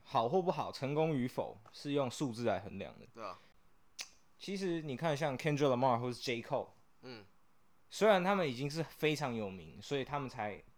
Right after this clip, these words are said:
Speaker 1: 中断很长一段时间才会出下一张新专辑。但是你看 Kendrick，Kendrick 他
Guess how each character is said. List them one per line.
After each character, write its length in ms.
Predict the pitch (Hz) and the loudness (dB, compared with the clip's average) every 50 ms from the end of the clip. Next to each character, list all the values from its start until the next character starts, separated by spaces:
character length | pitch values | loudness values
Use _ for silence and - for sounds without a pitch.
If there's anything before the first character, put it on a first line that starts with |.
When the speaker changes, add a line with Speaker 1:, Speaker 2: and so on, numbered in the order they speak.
| - - - | -20 -8 -2
Speaker 1:
中 220 | - 151 147 156 | 0 0 0 2
断 160 | 151 170 151 127 | 2 2 2 2
很 120 | 123 104 | 0 -4
长 220 | 98 - 104 101 | -6 -4 -4 -4
一 40 | 104 | -2
段 140 | 110 127 131 | -2 -2 -2
时 220 | 120 - - 101 | -4 -6 -10 -10
间 240 | 92 104 104 101 101 | -8 -6 -6 -6 -6
才 260 | 101 - - - 107 | -8 -6 -2 -2 0
会 140 | 104 131 143 | 0 0 0
出 200 | 131 - - 113 | -2 -2 -4 -6
下 200 | 110 - 135 117 | -2 0 0 0
一 40 | 113 | 2
张 120 | 110 104 104 | 0 -2 -4
新 240 | - - 101 98 92 | -4 -6 -4 -4 -2
专 180 | 95 95 95 | -2 -4 -6
辑。 160 | - - - - - - - - - | -8 -10 -12 -20 -20 -20 -20 -6 0
但 140 | 156 180 | 2 2
是 80 | 190 190 | 4 4
你 80 | 165 - | 2 2
看 180 | 156 160 151 | 0 0 0
Kendrick，Kendrick 1000 | - - 139 131 113 117 - - - - - - - - - - 180 180 170 160 | 0 0 0 0 0 -2 -4 -6 -8 -18 -20 -20 -20 -20 -10 -6 -4 -4 -4 -2
他 280 | 151 160 156 156 143 | -2 -2 -2 -4 -6